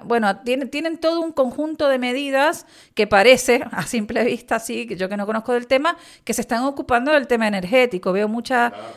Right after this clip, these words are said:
Speaker 1: eh, paneles solares en los campos, o sea, se ve mucha,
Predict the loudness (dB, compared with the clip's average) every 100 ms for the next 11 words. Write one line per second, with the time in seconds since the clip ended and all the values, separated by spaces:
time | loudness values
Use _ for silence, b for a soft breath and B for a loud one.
0 | B 4 4 4 4 2 2 2 6 8
1 | 8 8 6 2 0 -2 0 2 4 4
2 | 0 -2 -2 2 2 2 -4 0 4 4
3 | 4 2